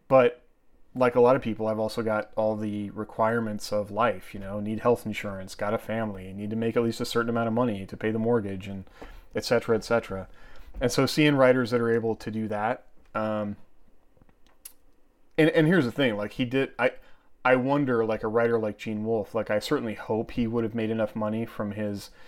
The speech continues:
his writing that he could have maybe left his, his job if he wanted to, but,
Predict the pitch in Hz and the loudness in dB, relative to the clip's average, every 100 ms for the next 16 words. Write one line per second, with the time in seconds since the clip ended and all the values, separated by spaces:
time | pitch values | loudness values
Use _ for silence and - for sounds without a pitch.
0 | - - - 117 107 107 110 131 127 104 | -20 -12 -4 -2 0 0 0 -2 -2 -4
1 | 117 104 - 120 131 147 151 147 147 147 | -4 -6 2 2 4 2 2 2 0 2
2 | 143 143 - 143 139 - - 139 123 123 | 2 0 0 -8 -8 -18 -4 -4 0 2
3 | 127 143 - 104 110 120 - 160 - - | 2 0 -2 -4 -2 -4 -2 -4 -6 -20
4 | - - _ - 113 131 120 113 | -20 -20 _ -16 2 4 4 0